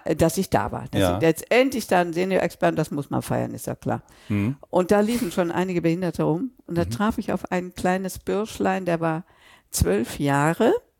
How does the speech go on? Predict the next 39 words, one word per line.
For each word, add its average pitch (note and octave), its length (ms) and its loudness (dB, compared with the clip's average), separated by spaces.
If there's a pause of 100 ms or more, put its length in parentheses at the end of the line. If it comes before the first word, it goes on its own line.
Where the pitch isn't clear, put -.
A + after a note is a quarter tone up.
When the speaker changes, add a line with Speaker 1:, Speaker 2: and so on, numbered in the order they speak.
(340)
Speaker 1:
kommt A3+ 220 2
mir A3 100 4
entgegen, G3 480 2
hält A#3 260 4
die A#3 40 6
rechte A#3 360 4
Hand A3 240 2
auf G3+ 100 6
dem G3 100 -4
Rücken. G3 340 -4 (760)
Ich F#3+ 140 2
gebe F#3 180 4
ihm F#3 100 -4
die D#3+ 160 6
Hand, F3 200 4
er G3 100 4
gibt G#3 160 -2
mir G3+ 80 -6
die G3+ 120 2
linke. F#3 420 -2 (720)
Sag D#3 180 4
ich, D#3 140 -4
„Warum D#3+ 200 2
gibst E3+ 200 -8
du F#3 60 -4
mir F#3 140 -2
nicht G3+ 220 -6
die C#4 60 2
rechte?“ F4+ 460 -4 (880)
Dann - 100 -20
guckt - 240 -8
er E3+ 80 -2
da F3+ 160 -2
so F3 120 -8
hin, G#3+ 420 -2
holt F#3+ 220 -8
die E3 80 -10
so D3 180 -8
vor F#3+ 420 -2